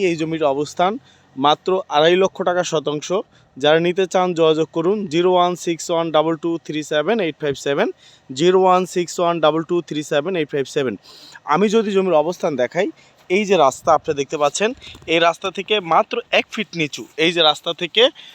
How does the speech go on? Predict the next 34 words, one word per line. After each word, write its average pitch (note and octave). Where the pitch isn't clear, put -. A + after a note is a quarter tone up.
এই E3
রাস্তা F3
থেকে F#3+
মাত্র D#3
এক D3+
ফিট G#3
নিচু G3
জমিটা F3
দেখতে E3
পাচ্ছেন E3
আপনারা, E3
কত E3+
সুন্দর A3+
একটা F3
জমি, D3
এক E3
ফুট F#3+
নিচু E3
এই F3
রাস্তা D3+
থেকে। D#3
জমির F#3+
অবস্থান F#3
এখন E3
ভোর E3+
বর্ষা, F3
আমি D3+
হাঁটতেছি D#3
জমিতে, E3
দেখতে D3
পাচ্ছেন D#3+
কত G3
সুন্দর G3
neat F#3